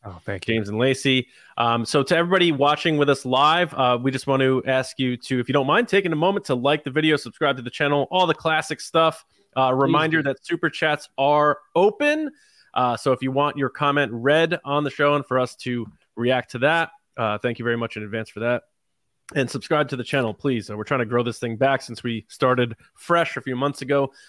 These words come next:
Speaker 2: So that's youtube dot com slash at the resistance broadcast.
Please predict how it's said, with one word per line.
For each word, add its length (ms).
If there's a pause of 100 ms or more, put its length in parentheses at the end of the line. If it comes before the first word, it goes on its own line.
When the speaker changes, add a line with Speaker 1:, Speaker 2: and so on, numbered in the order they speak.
(140)
Speaker 2:
So 380
that's 220
youtube 340
dot 200
com 240
slash 320
at 180
the 60
resistance 440
broadcast. 600